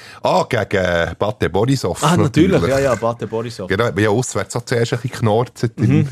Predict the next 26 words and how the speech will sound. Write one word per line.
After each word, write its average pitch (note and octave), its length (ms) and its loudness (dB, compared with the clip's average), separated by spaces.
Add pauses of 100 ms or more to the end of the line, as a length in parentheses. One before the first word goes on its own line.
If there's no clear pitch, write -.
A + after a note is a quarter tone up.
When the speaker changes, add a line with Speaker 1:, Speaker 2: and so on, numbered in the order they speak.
Speaker 1:
zweimal G#2 320 2
im G2 80 2
Rückstand, F#2+ 540 -4
dann E2+ 140 -2
noch F2+ 120 0
ausgeglichen. G#2+ 360 -4
Hast A2+ 140 -4
eigentlich A2 280 -4
wie G#2 120 2
jetzt, - 340 -6
äh, D#2+ 340 2 (960)
ja, F2+ 320 0 (120)
analog G#2 640 0 (300)
zu F2+ 160 -6
dem E2+ 580 -4 (1400)
Borisov-Match, G#2+ 1300 -2
jetzt E2+ 220 -6
immerhin F2 380 -2
ein E2+ 60 -6
Unentschieden, E2 680 -2
und C#2+ 140 -4
daheim, C2 380 -2
denke B1+ 280 -4
ich, - 60 -14
im C2 120 -8
Tourbillon, C#2 640 -4